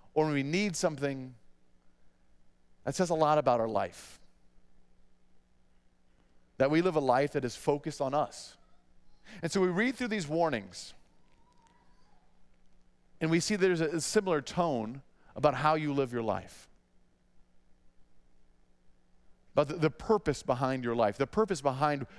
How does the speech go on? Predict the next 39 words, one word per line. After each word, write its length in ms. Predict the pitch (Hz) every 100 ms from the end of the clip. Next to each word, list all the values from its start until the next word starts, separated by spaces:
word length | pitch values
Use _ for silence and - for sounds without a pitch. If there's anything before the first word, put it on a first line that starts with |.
| -
why 220 | - 160
you 180 | 165 165
do 200 | 147 156
what 240 | 165 147 -
you 100 | 143
do, 120 | 147
why 220 | 131 147
you 120 | 175
say 300 | 160 - 180
what 220 | 160 151
you 80 | 160
say, 160 | 143 151
why 160 | 139
you 160 | 170 175
think 320 | 156 180 170
what 160 | 147 165
you 100 | 160
think. 340 | - 156 113 - - - - - - - _ -
That 100 | 135
there 140 | 190
is 100 | 170
a 40 | 151
purpose. 680 | - 208 - - - - - - - - 160
And 80 |
either 180 | 185 196
that 140 | 190 151
purpose 380 | - - 190
is 240 | 180 180 175
to 140 | -
make 280 | 170 170 139
God's 460 | 139 180 220 208 156
name 460 | 165 202 202 185
known 500 | 175 175 131 143 196 175 - _ _ - - - - - - -
or 200 | 180 185
to 100 | 190
make 160 | 190 156
your 320 | 147 165 151
name 340 | 120 104 98 98
known. 380 | 98 - -